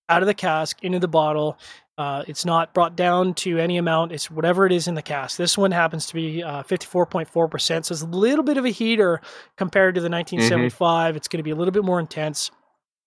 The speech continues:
Speaker 1: Um, so Cadenhead actually goes back to eighteen forty-two as an independent bottler. And I've heard a few stories, uh,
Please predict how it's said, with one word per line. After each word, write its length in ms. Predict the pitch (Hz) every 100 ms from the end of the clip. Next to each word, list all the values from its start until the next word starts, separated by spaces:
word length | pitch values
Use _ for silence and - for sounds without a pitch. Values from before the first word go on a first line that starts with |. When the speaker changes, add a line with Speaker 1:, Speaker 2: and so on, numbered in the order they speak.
| _ _ -
Speaker 1:
Um, 440 | 160 156 151 156
so 160 | - 190
Cadenhead 500 | - 269 302 214 185
actually 300 | 170 180 185
goes 200 | 175 160
back 300 | 180 175 170
to 280 | - 180 156 - - - _ -
eighteen 440 | 220 262 - 233 220
forty-two 920 | - 214 202 202 - 220 208 147 123 _ -
as 160 | 170 156
an 120 | 175
independent 420 | 175 160 185 156
bottler. 420 | 156 165 156 143 - - - -
And 80 | 175
I've 60 |
heard 160 | 165 277
a 40 |
few 180 | 269 233
stories, 800 | 208 - 208 202 175 151 147 -
uh, 400 | 175 156 147 147